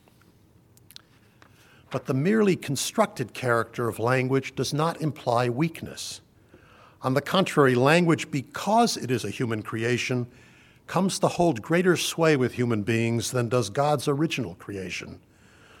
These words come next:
especially when, as here, human beings come to take language for granted. The one language unity of humankind means that the humanly constructed reality of speech has become pervasive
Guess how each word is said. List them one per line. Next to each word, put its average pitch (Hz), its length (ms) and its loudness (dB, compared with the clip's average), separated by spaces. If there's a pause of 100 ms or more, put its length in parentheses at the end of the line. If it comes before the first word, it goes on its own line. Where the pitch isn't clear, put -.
(140)
especially 151 560 2
when, 139 280 4
as 117 200 -4
here, 147 260 2
human 135 320 0
beings 131 320 0
come 151 220 -8
to - 100 -14
take 139 300 -8
language 101 520 -6 (180)
for - 160 -12
granted. 110 500 -2 (1160)
The 113 100 -4
one 156 260 8
language 143 560 4
unity 135 340 4
of 120 120 0
humankind 131 720 0
means 110 560 0 (400)
that 117 160 -2
the 117 80 -6
humanly 165 480 2
constructed 139 640 -4
reality 131 560 4
of 117 100 -4
speech - 600 -2 (360)
has 123 140 -8
become 131 360 -4
pervasive 127 840 0